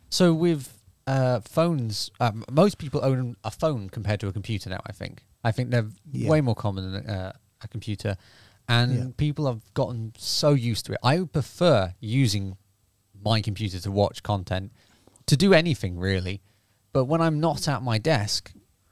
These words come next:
Speaker 1: the phone does very well at showing me what I want,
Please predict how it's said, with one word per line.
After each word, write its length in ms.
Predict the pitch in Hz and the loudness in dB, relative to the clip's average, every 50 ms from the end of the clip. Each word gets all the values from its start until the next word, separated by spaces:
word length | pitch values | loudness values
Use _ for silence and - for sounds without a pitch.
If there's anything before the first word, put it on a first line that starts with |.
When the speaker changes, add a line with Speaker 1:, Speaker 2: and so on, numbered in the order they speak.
| _ _ | _ _
Speaker 1:
the 100 | - - | -6 -4
phone 280 | - - 196 185 139 113 | 0 0 2 2 2 4
does 360 | 143 127 90 90 92 - - _ | 4 4 4 2 -2 -6 -12 _
very 520 | - 147 139 123 123 - 160 156 143 117 104 | -20 -20 -20 -12 -4 2 2 4 4 4 2
well 240 | 101 101 101 95 92 | 2 2 0 0 -2
at 240 | - - - - | -4 -8 -8 -8
showing 300 | - - 135 120 107 101 | -4 0 2 2 2 2
me 80 | 98 98 | 0 0
what 180 | 92 95 95 95 | 0 0 -2 -2
I 20 | |
want, 260 | 92 98 95 92 90 | -2 -4 -4 -6 -6